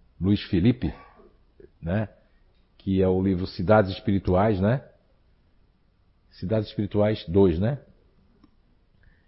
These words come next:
E o título é Entre Mundos, muito interessante.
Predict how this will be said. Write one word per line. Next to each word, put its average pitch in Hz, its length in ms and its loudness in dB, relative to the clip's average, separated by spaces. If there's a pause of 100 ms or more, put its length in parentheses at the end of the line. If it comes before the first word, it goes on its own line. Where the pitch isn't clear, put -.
(180)
E 85 240 0
o 87 80 -2
título 110 380 0
é 104 120 4
Entre 131 320 4
Mundos, 107 480 2
muito 104 600 2
interessante. 85 600 -4